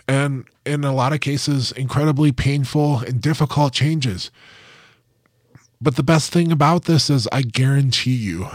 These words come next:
that y-, you take a subjective look, you go through this process on every level, and you start making those minor changes, you're not gonna realize how fucked up your life was.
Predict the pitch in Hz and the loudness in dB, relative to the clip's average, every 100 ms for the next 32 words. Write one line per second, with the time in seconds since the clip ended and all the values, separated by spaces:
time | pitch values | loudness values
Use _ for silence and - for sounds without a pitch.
0 | - - 127 120 110 - - 123 - 127 | -16 -14 -6 -4 -4 -6 -8 -10 -10 -8
1 | 123 131 143 156 156 135 123 120 - _ | 0 2 4 4 4 2 -2 -4 -10 _
2 | - 139 139 127 127 127 120 127 104 110 | 2 2 2 0 0 0 -2 -2 -4 -4
3 | 113 - - - - - - - 131 127 | -6 -8 -18 -20 -20 -20 -18 0 2 4
4 | 123 123 139 - 131 117 - - 117 117 | 4 4 2 2 2 2 -2 -2 0 0
5 | - 101 90 - - - - 110 101 101 | -2 -4 -4 -6 -8 -12 -10 -8 -6 -6
6 | 95 117 - 123 120 120 113 107 95 92 | -10 -14 -6 -2 0 0 0 -2 -2 -6
7 | - _ - - - - _ 117 120 117 | -10 _ -20 -20 -20 -20 _ -4 -2 0
8 | 143 131 135 127 123 110 92 101 117 117 | 0 0 -2 -2 -2 -2 -2 -2 -2 -2
9 | - 107 113 120 135 123 - - - - | -2 -4 -2 -2 -2 -4 -10 -16 -20 -20
10 | _ _ 123 123 143 143 135 - 131 120 | _ _ -6 -4 0 -2 -4 -6 -4 -2
11 | 113 107 95 - _ _ _ 127 131 139 | -2 -4 -6 -12 _ _ _ -2 2 2
12 | 120 101 87 80 87 92 - - _ _ | 2 0 -2 -4 -6 -6 -8 -10 _ _
13 | _ _ _ _ _ _ - 135 - 123 | _ _ _ _ _ _ -2 -2 2 0
14 | - 117 104 95 95 - 65 - - | 0 -2 -2 -2 -4 -4 -8 -8 -12